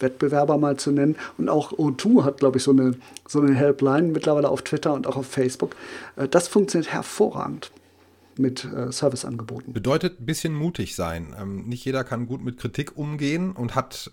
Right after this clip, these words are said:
Speaker 2: äh, letzten Endes Sch-, Schiss davor, ähm, hat Bedenken, „Oh, jetzt kommt der große Shitstorm und dann sprechen die ja alle böse über mich.“ Ähm, und ich glaube,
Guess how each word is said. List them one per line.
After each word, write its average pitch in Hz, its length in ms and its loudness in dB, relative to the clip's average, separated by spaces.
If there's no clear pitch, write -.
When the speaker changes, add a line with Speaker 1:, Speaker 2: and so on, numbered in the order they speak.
Speaker 2:
äh, 123 280 -2
letzten 123 380 -6
Endes 131 460 -6
Sch-, - 220 -14
Schiss - 420 0
davor, 123 600 0
ähm, 139 680 -4
hat 139 200 -2
Bedenken, 139 520 2
„Oh, 156 200 2
jetzt 143 140 -2
kommt 147 160 0
der 139 100 4
große 135 320 4
Shitstorm 156 640 2
und 127 140 0
dann 127 160 4
sprechen 151 380 -2
die 143 80 -4
ja 139 160 0
alle 127 180 2
böse 165 380 2
über 151 280 0
mich.“ 156 400 0
Ähm, 135 600 2
und 139 300 -2
ich - 140 -10
glaube, 139 540 2